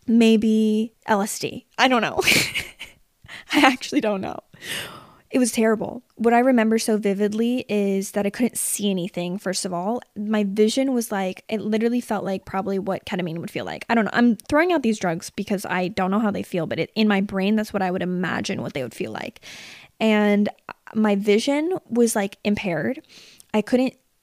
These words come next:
barely see Margot in front of me. I remember getting out the hot tub and telling her immediately, I'm like, "I don't feel good. I don't know what's happening." I sat on the concrete floor of, like, by the pool, tripping out. I put my head between my legs, and the only thing that I could see inside of my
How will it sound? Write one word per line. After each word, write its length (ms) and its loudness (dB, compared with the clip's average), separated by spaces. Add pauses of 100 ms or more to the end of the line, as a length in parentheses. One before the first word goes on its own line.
barely 300 2
see 440 0
Margot 360 0
in 100 -2
front 220 0
of 100 -10
me. 160 -6
I 40 0
remember 240 2
getting 260 0
out 140 -2
the 60 -10
hot 180 -6
tub 140 -2
and 100 -4
telling 300 2
her 120 -2
immediately, 400 0
I'm 80 -4
like, 160 -4
"I 60 -2
don't 140 -4
feel 180 -2
good. 140 -4
I 60 -2
don't 100 -4
know 80 -6
what's 120 -8
happening." 440 -6
I 100 -2
sat 320 -2
on 100 -2
the 80 -2
concrete 720 -2
floor 360 0
of, 80 -4
like, 200 -4 (180)
by 180 2
the 80 -2
pool, 460 -2 (460)
tripping 640 2
out. 360 -2 (320)
I 60 -4
put 140 0
my 100 2
head 300 2
between 280 0
my 120 0
legs, 340 -4
and 120 2
the 100 0
only 240 2
thing 160 -2
that 80 0
I 60 0
could 200 -2
see 500 0
inside 800 -2 (640)
of 200 2
my 300 -2